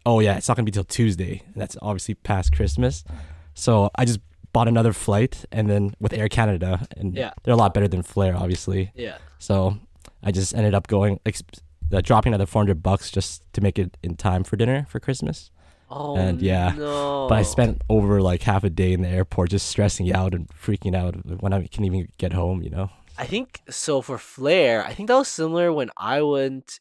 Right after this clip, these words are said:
Speaker 2: in June of this year, where our flight coming home, it was at,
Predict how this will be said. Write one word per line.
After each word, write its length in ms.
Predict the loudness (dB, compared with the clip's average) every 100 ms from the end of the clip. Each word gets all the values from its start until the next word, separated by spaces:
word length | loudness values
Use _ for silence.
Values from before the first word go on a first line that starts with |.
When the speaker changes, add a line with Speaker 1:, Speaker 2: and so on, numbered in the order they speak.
| -14
Speaker 2:
in 720 | -10 -8 -10 -10 -12 -16 -18 -20 _ _ _ _ _ _
June 480 | -12 -8 -8 -8 -14 _ _ _
of 120 | -18
this 240 | -16 -14 -14
year, 280 | -14 -16 -20 _ _ _ _ _ _ _ -8
where 240 | -4 -2
our 200 | -2 -4
flight 360 | -6 -4 -4 -4
coming 300 | -8 -10 -12
home, 540 | -14 -10 -8 -10 -14 _
it 60 | -12
was 220 | -10 -8
at, 320 | -8 -10 -12